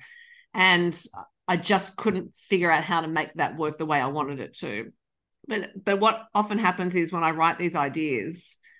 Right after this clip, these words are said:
I forget about, I forget exactly the details of them. So,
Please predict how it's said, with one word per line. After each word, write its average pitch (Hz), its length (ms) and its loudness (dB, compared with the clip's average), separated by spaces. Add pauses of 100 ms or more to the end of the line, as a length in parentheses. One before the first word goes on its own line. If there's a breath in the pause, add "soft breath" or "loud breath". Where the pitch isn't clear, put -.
(300 soft breath)
I 180 60 0
forget 170 280 0
about, - 220 -4
I 175 40 0
forget 180 300 2
exactly 175 380 2
the 151 100 -4
details 151 440 -2
of 151 160 -2
them. 156 120 -8
So, 160 540 0